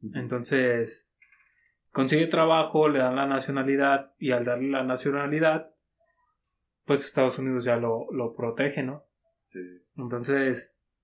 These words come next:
Speaker 2: pasó varios años en Estados Unidos y hu-, hu-, llegó un día en el que ocupaba unos papeles.
Speaker 1: Ujú.
Speaker 2: Entonces, se puso en contacto, creo que con la embajada de Arabia Saudita, y les dijo, "¿Sabes qué?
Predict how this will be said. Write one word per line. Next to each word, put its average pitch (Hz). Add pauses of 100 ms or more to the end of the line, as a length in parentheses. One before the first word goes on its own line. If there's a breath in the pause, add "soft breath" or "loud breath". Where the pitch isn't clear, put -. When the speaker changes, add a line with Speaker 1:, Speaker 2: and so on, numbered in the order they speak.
(160)
Speaker 2:
pasó 143
varios 170
años 175
en 165
Estados 160
Unidos 160 (680)
y 151
hu-, 170 (300)
hu-, 175
llegó 156
un 175
día 165
en 160
el 151
que 139
ocupaba 120 (340)
unos 156
papeles. 180
Speaker 1:
Ujú. 117 (540)
Speaker 2:
Entonces, 127 (520)
se -
puso 139
en 139
contacto, 156
creo 127
que 135
con 131
la 120
embajada 120
de 123
Arabia 120
Saudita, 135
y 123
les 113
dijo, -
"¿Sabes 127
qué? 143